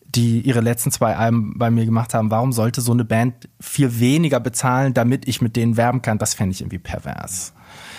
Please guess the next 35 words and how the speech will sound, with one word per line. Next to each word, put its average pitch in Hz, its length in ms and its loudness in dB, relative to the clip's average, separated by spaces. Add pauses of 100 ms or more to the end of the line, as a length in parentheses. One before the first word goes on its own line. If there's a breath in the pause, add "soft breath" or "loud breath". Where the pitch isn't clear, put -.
(240 loud breath)
Nö, 165 340 2
ich - 220 -6
mach 160 160 2
das - 200 -4
so. 156 340 0
Es - 160 -4
gibt - 240 -6
einen 139 80 0
Preis, 185 760 -2
also 135 500 0 (160)
mittlerweile 139 680 0 (140)
sind 131 280 -2
es - 100 -4
zwei 151 240 2
Studios. 185 580 0
Das 135 120 -4
große 151 260 0
Studio 147 340 2
kostet 139 480 -4
sage 131 240 0
und 143 80 0
schreibe 131 280 0
neunhundert 127 440 2
Euro 139 220 0
am 156 140 -2
Tag, 170 340 -2
das 123 160 -6
andere 123 240 -2
kostet - 220 -2
siebenhundertfünfzig 131 680 0
Euro 139 200 0
am 147 140 -2
Tag. 139 320 0
Ein - 120 -4
Engineer 135 600 2